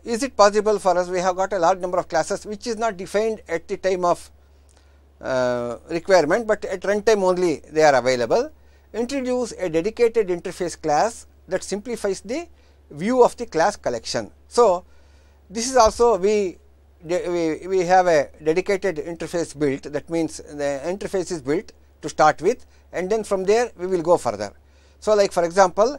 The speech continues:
this is a facade. Facade means actually a mask. That means it is a mask, we have to make call to only one mask, and then it will be able to access any classes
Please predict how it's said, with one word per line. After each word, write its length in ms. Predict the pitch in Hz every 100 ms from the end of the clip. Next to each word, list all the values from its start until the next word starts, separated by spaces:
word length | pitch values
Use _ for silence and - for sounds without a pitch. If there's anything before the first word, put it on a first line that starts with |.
| - - 151
this 160 | 180
is 120 | 220
a 40 | 202
facade. 460 | - 160 185 151
Facade 400 | - 190 220 202
means 260 | 208 247 214
actually 380 | 160 - 190 190
a 60 |
mask. 500 | 135 151 147 - - - _ _ _
That 180 | - -
means 420 | 233 233 175 202 - - _ _ 196
it 140 | -
is 60 | 254
a 60 |
mask, 480 | 190 214 190 196 - 180
we 120 | 202
have 260 | 196 196 196
to 60 |
make 260 | 202 226 226
call 240 | 185 202
to 220 | 202 202 196
only 240 | 214 208
one 520 | 160 214 226 139 - _ _ _ -
mask, 400 | 180 202 - -
and 180 | 180 185
then 320 | 233 285 285 _ - _
it 140 | 190 208
will 140 | 240
be 120 | 208
able 220 | 220 214 220
to 120 | 185
access 500 | 175 - 247 285 - - _
any 380 | 160 202 233 214 - - -
classes 540 | 165 160 226 - -